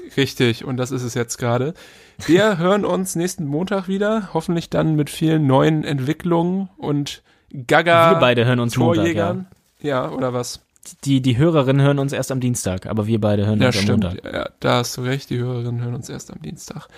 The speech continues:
Speaker 1: aber wir am Montag. Soll der mittlerweile auch klar sein. Mal schauen,
Speaker 2: Das ist
Speaker 1: äh,
Speaker 2: bekannt.
Speaker 1: vielleicht zu zweit, vielleicht zu dritt. Wer weiß das schon? Ähm, es wird wie immer eine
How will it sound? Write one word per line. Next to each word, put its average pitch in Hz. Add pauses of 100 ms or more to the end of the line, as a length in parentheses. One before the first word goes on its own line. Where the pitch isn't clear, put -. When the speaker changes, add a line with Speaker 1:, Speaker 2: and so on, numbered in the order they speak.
(180)
Speaker 1:
aber 127
wir 127
am 123
Montag. 117 (220)
Soll 135
der 127 (220)
mittlerweile 156
auch 139
klar 151
sein. 156 (500)
Mal 160
schauen, 170
Speaker 2:
Das 180
ist -
Speaker 1:
äh, -
Speaker 2:
bekannt. 147 (280)
Speaker 1:
vielleicht 147
zu 135
zweit, 139
vielleicht 131
zu -
dritt. 143
Wer 151
weiß 214
das 135
schon? 147 (420)
Ähm, 143
es 143
wird 151
wie 160
immer 180
eine 156